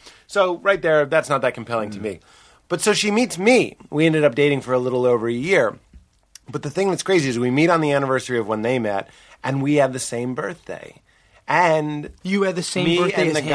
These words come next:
Speaker 1: guy had the same birthday, and his last name was Hole something. It was, like, spelled very similar. I, I mean, the first three letters were H O L. So it was, like, really, really weird. And I was like, "I don't know what to do with this." For the first, you know, like, through the honeymoon phase of that relationship, I was just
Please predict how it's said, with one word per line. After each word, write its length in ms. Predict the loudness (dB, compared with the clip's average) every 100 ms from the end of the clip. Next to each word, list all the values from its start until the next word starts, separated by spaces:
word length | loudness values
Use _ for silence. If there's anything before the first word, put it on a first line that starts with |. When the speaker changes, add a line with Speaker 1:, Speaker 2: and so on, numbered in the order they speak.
| 0
Speaker 1:
guy 320 | 0 -2 -8 -18 _ -20 _ _ -4
had 200 | -4 -2
the 80 | -2
same 320 | 0 0 2
birthday, 680 | 2 0 -2 -2 -2 -4 -8 -20 -20 _ _ -2
and 300 | 0 2 0
his 160 | -4
last 360 | -2 0 -2 -4
name 360 | -2 0 0 0
was 120 | -4
Hole 360 | -4 -2 -2 -2
something. 540 | -4 -6 -8 -14 -18 _ _ _ _
It 60 | -2
was, 120 | 2
like, 140 | 2
spelled 340 | 0 0 0 2
very 200 | -2 -2
similar. 540 | -6 -6 -4 -4 -2
I, 200 | -2 -2
I 20 | -2
mean, 120 | -2
the 60 |
first 220 | -2 -4 -4
three 160 | -2
letters 300 | 0 0 -2
were 120 | -4
H 200 | -4 -4
O 40 | -8
L. 160 | -8 -10 -16 -20 -20 -18 -4
So 140 | 0
it 40 |
was, 100 | 0
like, 160 | 0 -2
really, 260 | 0 0 2
really 200 | 0 0
weird. 300 | -2 -4 -8 _ _
And 100 | -2
I 80 | 0
was 100 | 2
like, 120 | 2
"I 80 | 2
don't 100 | 2
know 80 | 0
what 80 | -2
to 60 | -4
do 120 | -4
with 120 | -4
this." 300 | -6 -8 -16 -20 -8
For 100 | 0
the 80 | 0
first, 460 | 2 0 0 -6 -2
you 100 | 0
know, 360 | 0 -2 -8 -14 -20 -20
like, 320 | -10 -4 -4 -4
through 140 | -2
the 80 | 0
honeymoon 340 | 0 0 -4
phase 200 | -4 -4
of 60 | -2
that 120 | -2
relationship, 500 | 0 -2 -4 -6 -4
I 140 | -2 0
was 160 | -2
just 300 | -6 -12 -14